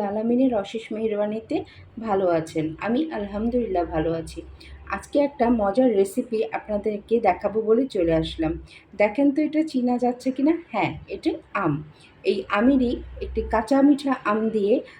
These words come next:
আজকে আমি একটা মজার রেসিপি আপনাদের সাথে শেয়ার করব। রেসিপিটির নাম হচ্ছে আম পেঁয়াজি। আসেন কীভাবে রান্না করি সেটা দেখে নিন। প্রথমে আম পেঁয়াজি রান্না করার জন্য লাগছে আমার এখানে দুটো আলু নিয়েছি আমি,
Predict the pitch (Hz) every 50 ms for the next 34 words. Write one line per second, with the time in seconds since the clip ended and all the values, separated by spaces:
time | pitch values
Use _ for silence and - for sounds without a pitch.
0 | - - - 202 208 - - - 277 254 247 240 226 226 - 233 220 220 196 185
1 | 190 202 190 277 277 269 226 233 214 - - 196 - - - - - - - 202
2 | 190 175 190 190 - 202 190 - 311 - - - - _ _ - - - - -
3 | 262 220 196 180 160 165 165 160 147 - 151 147 - - - - - - - -
4 | - 220 247 240 277 254 - 311 - 330 320 302 262 240 254 262 269 269 - -
5 | 254 - - - - - 254 254 247 - 220 202 170 151 151 151 - - - -
6 | _ - - - - - - - 196 226 - - 320 - - - - - 247 214
7 | 247 247 226 240 233 226 214 220 226 226 226 240 254 294 - - - - _ -
8 | - - - 196 - 254 - - - _ _ 226 - 240 - - - 170 165 160
9 | 151 - - - _ _ _ _ _ _ 233 226 226 - 302 302 330 339 339 339
10 | - - 226 240 240 240 262 262 262 262 269 262 254 247 240 233 233 233 233 220
11 | 214 208 202 208 208 196 208 233 294 339 320 240 185 - - - - - 226 226
12 | 190 180 190 220 294 - - - - - - - - 339 - 214 196 196 233 330
13 | 349 233 240 240 277 285 - - - 202 208 214 240 277 269 262 240 220 214 208
14 | - - 254 240 220 220